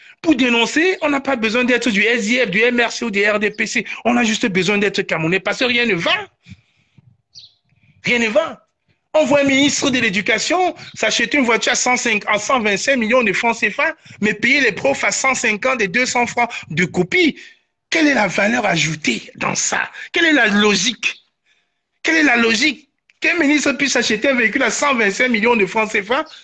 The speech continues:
alors qu'on paye des profs pour corriger les copies. Les profs qui donnent le savoir à cent cinquante francs, deux cents francs. On a besoin d'une voiture, on a besoin qu'un ministre ait une voiture à cent vingt-cinq millions de francs cefa.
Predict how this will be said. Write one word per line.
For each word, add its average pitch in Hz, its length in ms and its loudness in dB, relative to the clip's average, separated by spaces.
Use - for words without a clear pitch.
alors 214 220 0
qu'on 226 180 0
paye 220 240 -2
des 185 120 0
profs - 480 -2
pour 226 160 -4
corriger 170 280 0
les 202 140 -2
copies. 165 520 -6
Les 175 80 2
profs 233 180 -4
qui 233 80 -2
donnent 202 280 0
le 170 60 4
savoir 160 360 0
à 147 100 -4
cent 226 300 -2
cinquante 190 500 -2
francs, 156 220 -4
deux 226 160 2
cents 202 220 0
francs. 180 280 -6
On 254 100 2
a 254 60 2
besoin 233 280 2
d'une 226 180 0
voiture, 226 640 0
on 262 60 0
a - 20 2
besoin 220 280 0
qu'un 240 160 0
ministre 226 440 0
ait 226 160 2
une 214 120 2
voiture 175 340 0
à 185 60 0
cent 214 200 0
vingt-cinq 180 360 0
millions 185 240 -2
de 165 100 0
francs 175 220 -4
cefa. 214 340 -4